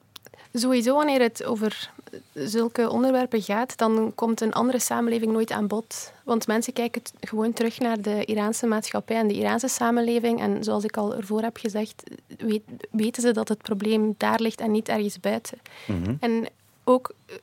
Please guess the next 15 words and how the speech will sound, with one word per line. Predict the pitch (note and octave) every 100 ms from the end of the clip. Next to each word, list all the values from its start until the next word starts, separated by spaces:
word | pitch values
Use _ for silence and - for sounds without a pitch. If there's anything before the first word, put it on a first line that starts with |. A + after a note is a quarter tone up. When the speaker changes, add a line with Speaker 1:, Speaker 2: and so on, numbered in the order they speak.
| _ _ _ -
Speaker 1:
ook | B3+ B3+
nog | A#3+
eens | B3
in | A#3
combinatie | A3 A3+ G#3+ G#3 B3+ B3+
met | A3+ A3
het | A3
feit | - A3 A3
dat | A3+ - - - - - -
mensen | A3 A#3+ - B3 -
echt | B3 - - - _ _ _
de | A3+ A#3
klok | A#3+ B3
rondwerken | A#3+ B3+ B3 B3+ B3+ B3
om, | - A3+ G#3+